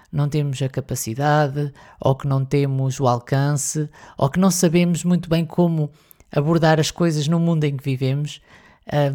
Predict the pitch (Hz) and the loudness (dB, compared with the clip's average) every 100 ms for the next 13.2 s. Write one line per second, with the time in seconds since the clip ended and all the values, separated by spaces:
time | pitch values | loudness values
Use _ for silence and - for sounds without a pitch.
0 | 135 202 - 190 165 156 - - 151 151 | -2 -2 0 2 2 0 -4 -4 0 2
1 | 156 151 143 - 143 143 135 - 139 135 | 0 -2 -6 -4 -2 -2 -4 -4 -4 -2
2 | 131 - _ _ _ _ _ _ _ _ | -4 -8 _ _ _ _ _ _ _ _
3 | - 147 160 147 131 143 - 170 220 208 | -6 -4 0 0 -2 -10 -6 0 0 0
4 | 156 165 160 151 147 143 143 139 131 180 | -4 -6 -6 -4 -4 -4 -4 -2 0 0
5 | 220 - - 127 139 160 156 - _ _ | 0 -4 -6 -6 -4 -4 -8 -14 _ _
6 | _ - 131 147 170 156 160 156 143 147 | _ -6 -2 -2 -2 -2 -2 -2 -2 -2
7 | 156 160 160 156 143 131 151 - 147 131 | -6 -2 0 0 -2 -4 -6 -6 -6 -4
8 | 139 139 147 139 131 - 143 135 151 160 | -4 -4 -4 -4 -8 -10 -6 -2 0 0
9 | 160 - - - _ - 131 165 185 165 | -2 -16 -20 -20 _ -10 -4 -2 0 0
10 | 143 147 147 - _ - 123 120 117 117 | 0 -2 -6 -20 _ -10 -8 -6 -8 -8
11 | 113 110 _ _ _ _ _ _ _ - | -10 -12 _ _ _ _ _ _ _ -14
12 | - 135 131 - 143 - - 107 107 - | -8 -4 -4 -2 -4 -4 -4 -4 -6 -14
13 | - | -20